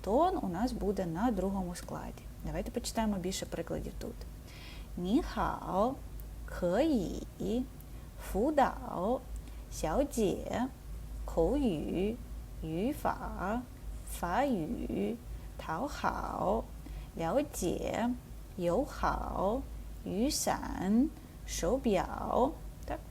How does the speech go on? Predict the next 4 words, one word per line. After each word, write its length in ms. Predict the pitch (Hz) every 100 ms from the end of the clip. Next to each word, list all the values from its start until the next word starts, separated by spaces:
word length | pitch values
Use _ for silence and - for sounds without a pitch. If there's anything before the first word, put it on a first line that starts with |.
| - - - - - - - - 226
Опускалися 680 | 208 180 214 226 226 208 -
на 300 | 190 185 214 233 - - -
другому 320 | - 190 175 170
складі. 400 | - - -